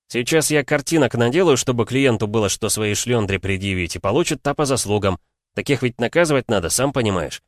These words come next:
А если я сейчас за ней не успею, он не успеет», — Сергей размахивал рукой, — «другой не успеет, то бабы наши распустятся. В публичном доме будут жить, сам подумай». Лейтенант закусил нижнюю губу,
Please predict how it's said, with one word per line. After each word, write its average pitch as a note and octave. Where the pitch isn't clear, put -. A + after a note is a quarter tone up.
А -
если A#2+
я D3
сейчас D3
за C3+
ней C#3+
не D3
успею, C3
он B2
не C#3
успеет», — C3+
Сергей G2
размахивал F#2
рукой, — F#2+
«другой C3+
не D#3+
успеет, C3
то G2
бабы B2+
наши C#3+
распустятся. D3
В -
публичном D3+
доме D3+
будут C#3+
жить, G2
сам D3+
подумай». F#2
Лейтенант G2+
закусил G2+
нижнюю F#2+
губу, F#2+